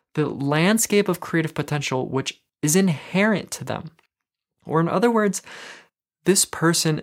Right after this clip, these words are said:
never actually discovers and cultivates an authentic relationship with their creative truth, which of course is a way of being that exists independent of any predetermined gender role.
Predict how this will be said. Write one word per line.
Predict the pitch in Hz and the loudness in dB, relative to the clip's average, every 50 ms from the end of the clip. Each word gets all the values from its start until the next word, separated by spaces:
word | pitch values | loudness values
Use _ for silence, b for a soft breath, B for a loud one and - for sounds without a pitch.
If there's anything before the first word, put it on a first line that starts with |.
| - - | -8 -12
never | - 139 131 127 135 147 175 208 233 247 - | -8 -6 -4 -2 -2 0 0 0 0 0 0
actually | - 160 170 165 - - 165 151 | 0 -2 -4 -2 -2 0 0 0
discovers | 143 143 135 - - - - 139 143 147 156 151 147 - - _ - | 0 0 2 2 2 2 2 0 0 2 2 0 0 -2 -6 _ -6
and | 135 131 131 127 123 b b b b b b _ _ _ - | -4 -4 -4 -4 -6 b b b b b b _ _ _ -14
cultivates | - - - - - 170 196 - - 165 143 139 127 135 - - - - b b b b - | -12 -12 -4 0 2 2 2 2 -2 -4 -2 -2 -4 -4 -4 -6 -8 -8 b b b b -4
an | 139 127 | -2 -2
authentic | 120 127 - - 156 165 185 214 208 - | -2 -4 -2 0 0 2 2 0 0 -2
relationship | - 175 160 151 147 143 - 151 - - - 143 - - - | 0 0 2 0 0 -2 -2 -4 -4 -4 -6 -6 -10 -14 -8
with | 131 139 147 147 - _ _ - | -6 -6 -6 -6 -8 _ _ -14
their | 127 123 123 139 143 151 160 165 | -12 -8 -4 0 0 2 2 0
creative | 160 - - - 147 143 143 143 139 | -2 -4 -6 -4 -2 -2 -2 -4 -6
truth, | - - - 139 127 - - - - - _ _ - B B B B B B | -6 -4 -4 -2 -4 -4 -6 -14 -20 -20 _ _ -20 B B B B B B
which | B 143 - | B -6 -6
of | 165 - | -6 -8
course | - - 180 185 185 - 220 | -4 -2 0 0 0 0 0
is | 220 220 | 0 0
a | 220 208 | 2 2
way | 180 147 135 143 147 156 175 | 0 0 -2 -2 -2 0 0
of | 190 180 156 131 120 - | 0 0 -2 -4 -6 -6
being | 127 131 156 180 190 180 160 139 127 | -4 -2 0 0 0 0 -2 -2 -2
that | 127 127 127 - - B B B B B B B _ - | -2 -4 -4 -6 -8 B B B B B B B _ -10
exists | - 143 143 143 139 135 165 190 185 - - - - _ _ _ _ - | -8 -6 -4 -4 -2 0 0 2 2 2 2 0 -4 _ _ _ _ -2
independent | 151 165 185 214 214 220 214 - - 123 139 135 139 139 156 170 - - _ - | 0 2 4 4 4 2 0 -2 -2 -4 -4 -4 -4 -4 -4 -4 -4 -6 _ -6
of | 135 135 139 139 131 131 - - | -4 -2 -2 -4 -4 -8 -12 -10
any | - 139 151 170 175 180 175 | -6 -2 0 2 2 2 0
predetermined | 175 - - - - - 147 151 170 180 170 160 160 - - 139 135 135 135 131 131 - - - 127 - | -2 -6 -14 -10 -6 -2 0 2 2 4 2 2 0 -2 -4 -4 -4 -4 -4 -6 -6 -8 -10 -14 -12 -6
gender | - 135 131 135 139 135 127 120 | -2 -2 0 0 0 -2 -2 -2
role. | 113 113 117 110 - - - | -2 -2 -4 -4 -4 -8 -12